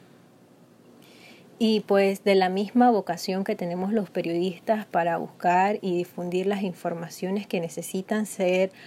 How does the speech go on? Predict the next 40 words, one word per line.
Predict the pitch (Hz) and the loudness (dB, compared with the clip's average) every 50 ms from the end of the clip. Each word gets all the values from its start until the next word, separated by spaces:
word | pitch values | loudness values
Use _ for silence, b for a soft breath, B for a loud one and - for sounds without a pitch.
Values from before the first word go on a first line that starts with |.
| B B - | B B -2
conocidas | - 196 196 185 185 - - 196 190 196 208 208 208 - | 0 0 0 0 -2 -2 0 2 4 4 2 2 -2 -4
por | - - 180 175 | -4 -2 -2 0
la | 175 175 175 175 170 | 0 2 2 2 0
opinión | 180 175 - - 196 185 185 190 190 190 | -2 -4 -6 -6 -4 -4 -2 -2 -4 -4
pública, | - 226 220 226 233 240 240 240 - 254 254 247 B B B B B B B B B B B | -2 -2 0 2 2 0 0 0 0 0 0 0 B B B B B B B B B B B
es | - 208 190 - | -6 -6 -6 -2
que | - - 247 247 240 233 240 | 2 4 6 6 6 4 0
pese | - 196 196 190 - - 190 | -2 -4 -4 -4 -2 0 2
a | 180 170 | 2 2
las | 175 175 165 | 2 -2 -4
persecuciones | - - 175 170 - 180 175 - 180 170 - - 190 196 202 202 208 214 214 220 220 208 - | -6 -6 -6 -6 -6 -8 -8 -8 -10 -8 -6 -4 -2 -2 -2 -2 -2 0 0 0 0 -2 -4
y | - 180 170 | -6 -10 -8
pese | - - 175 170 - 180 | -4 -4 -4 -4 -2 -4
a | 170 | -4
las | 170 165 - | -4 -6 -6
restricciones | - 175 170 - - - 170 - - - 190 190 196 208 202 | -8 -10 -10 -12 -12 -12 -12 -12 -10 -6 -4 -4 -2 -4 -4
que | - - | -6 -10
existan | 190 - - 196 190 - 214 208 | -10 -8 -8 -8 -6 -6 -4 -4
en | 214 202 185 180 | -4 -2 -4 -4
nuestro | 175 160 - - 175 165 | -6 -8 -6 -8 -8 -6
país | - - 175 175 180 185 196 208 196 - B B B B B B B - | -2 0 0 2 2 0 0 -2 -4 -8 B B B B B B B 0
para | 196 190 190 190 185 | 2 2 4 2 2
informar | 196 190 - - 190 185 180 185 185 196 196 | 0 -2 -2 -2 -2 -2 0 0 0 -2 -2
como | - 226 226 220 208 196 | -2 0 0 0 0 0
debe | 185 180 180 180 190 196 | 0 0 0 0 0 -2
ser, | - - 214 220 214 214 B B B B B B B - | -2 -2 0 0 0 -2 B B B B B B B -6
es | 208 196 190 | -6 -6 -4
que | - - 254 247 240 | 2 4 4 6 4
los | 220 196 - | 4 0 -2
periodistas | - 202 185 185 185 180 190 190 - - 233 226 226 233 233 | -2 0 0 2 2 2 0 -2 0 2 4 4 4 4 2
seguimos | - 202 180 185 190 190 208 220 208 226 | 0 -2 0 0 2 2 0 0 -2 -2
en | 208 190 | -2 0
la | 185 | -2
línea, | 180 180 180 185 190 196 196 - - | -2 -2 -2 -2 -4 -4 -6 -8 -8
en | - 196 185 180 | -6 -4 -2 0
la | 180 175 | 0 2
línea | 180 196 226 254 254 226 | 2 2 4 4 4 2
de | 190 | 2
frente | - - 220 226 233 240 247 285 285 254 | 0 0 0 2 2 0 0 -2 -4 -4
buscando, | 196 175 170 - - - 190 180 180 180 185 190 202 208 208 208 208 202 196 | -4 -6 -10 -10 -8 -6 -4 -4 -4 -2 -2 0 0 0 0 0 -2 -4 -6